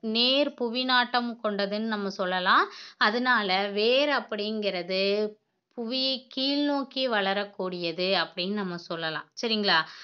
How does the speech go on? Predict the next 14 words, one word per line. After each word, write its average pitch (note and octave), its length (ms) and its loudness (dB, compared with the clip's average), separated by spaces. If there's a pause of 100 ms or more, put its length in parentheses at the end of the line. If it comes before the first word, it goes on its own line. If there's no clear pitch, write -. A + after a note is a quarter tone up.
(100)
So, G#3 200 0
தாவரத்தோட A#3 840 4
அச்சு F#3+ 360 -2
வந்து B3 300 -2
கீழ் C4 280 -2
நோக்கி B3+ 300 -4
வளரக்கூடிய G3+ 720 -2
ஒரு F3+ 200 -2
பகுதி. F3+ 480 -4
இது A3+ 260 -4
ஃபர்ஸ்ட் - 600 -6 (680)
ஃபியூச்சர்ஸ். G#3+ 600 -2 (560)
And C4+ 140 4
then D#4 160 2